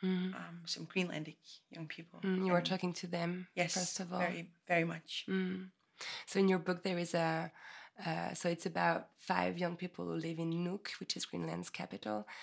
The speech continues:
Speaker 1: Uh, there is alcohol, there is sex, there are parties. In a way, it looks like any other Occidental youth, like it could happen in Paris or in New York. And there is also a great deal of depression, I think, uh, that is linked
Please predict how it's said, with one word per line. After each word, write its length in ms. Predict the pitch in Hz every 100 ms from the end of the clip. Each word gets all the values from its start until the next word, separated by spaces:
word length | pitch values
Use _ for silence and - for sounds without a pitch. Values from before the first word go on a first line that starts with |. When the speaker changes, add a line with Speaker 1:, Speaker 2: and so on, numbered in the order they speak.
| - - -
Speaker 1:
Uh, 140 | 170 170
there 140 | 175
is 140 | 170 -
alcohol, 760 | 165 170 226 254 254 254 254 -
there 120 | 160
is 160 | 160
sex, 560 | - - - - - -
there 180 | 180 165
are 120 | 160 -
parties. 680 | - 190 202 214 214 220 - - -
In 140 | - 175
a 60 |
way, 180 | 180 185
it 80 | 175
looks 260 | 165 165 -
like 240 | 151 -
any 240 | - 180
other 260 | 170 165 160
Occidental 640 | 160 - 165 156 160 165
youth, 380 | 165 156 156 -
like 180 | - -
it 80 | 185
could 140 | 180
happen 340 | 151 151 156 156
in 100 | 165
Paris 520 | 180 170 151 170 -
or 140 | 170
in 200 | 165 165 165
New 100 | 160
York. 380 | 170 180 165 - - - - - -
And 380 | 175 175 170 170
there 120 | 180
is 120 | 185
also 260 | 180 - 220
a 40 |
great 260 | 185 196 208
deal 240 | 185 170
of 160 | 160 90 - - _ _
depression, 800 | 190 190 - 170 - 165 160 170 - _ _ _
I 120 | 180
think, 340 | 180 165 165 - - - - -
uh, 160 | 175 170 -
that 160 | 185 175
is 180 | 170 165
linked 400 | 170 170 -